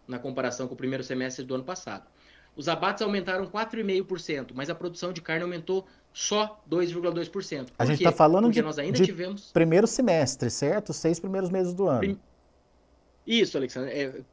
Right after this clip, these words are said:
Speaker 1: o primeiro semestre fechado. A gente teve, a, a, recentemente a divulgação dos dados do último trimestre, mas aqui a gente já, já tá falando do semestre.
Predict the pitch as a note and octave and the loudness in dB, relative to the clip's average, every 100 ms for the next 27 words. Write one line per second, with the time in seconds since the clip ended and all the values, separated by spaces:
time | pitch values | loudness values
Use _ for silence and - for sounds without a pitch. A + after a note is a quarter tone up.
0 | _ C#3 E3+ F#3+ G3+ F#3 F3+ G3 A3+ E3+ | _ -4 -2 0 0 -2 -4 -4 -4 -4
1 | A#2+ B2+ G3 - G3 F3 G#2 C3+ C#3 C3+ | -4 -6 -4 -2 0 -2 -4 -8 -8 -8
2 | D#3 E3+ D#3+ D#3 D3+ C3 A#2 - D3+ D#3 | -8 -8 -6 -4 -2 -4 -4 -12 -10 -2
3 | D3 D3 D3 C#3 B2+ C#3 C3+ B2+ C#3 D#3 | -2 -2 -4 -4 -2 -2 -2 -6 -8 -8
4 | - C3 C#3+ D3 F#3 B3 - _ - - | -8 -8 -6 -4 -4 -8 -12 _ -20 -14
5 | F3+ E3+ F3+ F#3 G3 F#3 G3 G3 F#3+ - | -6 -2 -2 0 0 0 -2 -2 -2 -4
6 | D#3 E3+ F#3 G3 E3+ E3+ D#3+ G#3+ - A3 | -8 -6 -4 -2 -2 -2 -2 -2 -2 -2
7 | B2+ G2 - | -4 -8 -16